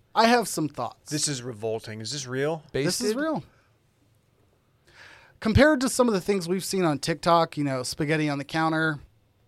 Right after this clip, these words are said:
Speaker 1: ice cream in the toilet.
Speaker 2: Pants on the ground.
Speaker 1: Pants on the ground.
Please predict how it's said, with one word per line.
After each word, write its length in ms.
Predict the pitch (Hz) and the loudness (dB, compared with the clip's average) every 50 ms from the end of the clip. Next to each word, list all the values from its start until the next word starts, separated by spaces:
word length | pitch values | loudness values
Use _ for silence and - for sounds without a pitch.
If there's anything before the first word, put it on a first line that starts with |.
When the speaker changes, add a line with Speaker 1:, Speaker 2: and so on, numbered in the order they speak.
| _ _ _ _ _ _ _ - | _ _ _ _ _ _ _ -6
Speaker 1:
ice 240 | 139 151 156 143 - | -4 -4 -4 -4 -6
cream 300 | - - 160 156 151 147 | -6 -2 -2 0 0 0
in 80 | 139 135 | -2 -4
the 80 | 131 131 | -6 -8
toilet. 580 | - - 175 175 170 165 160 160 156 151 156 - - _ _ - | -4 0 2 4 4 4 4 2 0 -2 -4 -8 -20 _ _ -8
Speaker 2:
Pants 280 | - 131 135 135 - - | -4 -2 -2 -2 -2 -2
on 120 | 131 131 | -4 -4
the 60 | 127 | -4
ground. 400 | 117 120 123 131 139 143 143 139 _ _ _ _ _ _ _ | -2 -2 0 0 0 -2 -4 -8 _ _ _ _ _ _ _
Speaker 1:
Pants 360 | - - 170 156 135 - - - | -12 -8 -6 -6 -6 -6 -6 -4
on 120 | 151 147 | -4 -4
the 60 | 143 139 | -4 -4
ground. 560 | - 147 151 156 156 156 156 156 160 160 - | -2 -2 0 2 2 2 2 0 -2 -4 -8